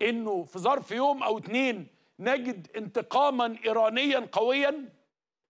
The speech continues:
هل ده وارد؟ لانه انا دايمًا بحب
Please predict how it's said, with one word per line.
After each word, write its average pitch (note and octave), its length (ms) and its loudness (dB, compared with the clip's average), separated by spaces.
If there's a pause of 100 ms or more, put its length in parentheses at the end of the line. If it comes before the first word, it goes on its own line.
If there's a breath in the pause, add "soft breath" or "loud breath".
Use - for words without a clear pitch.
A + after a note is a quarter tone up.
(2500)
هل C4 300 0
ده C4+ 180 4
وارد؟ C4+ 560 0 (340)
لانه A#3 380 -2
انا D#4 120 2
دايمًا C#4+ 360 0
بحب B3 480 -4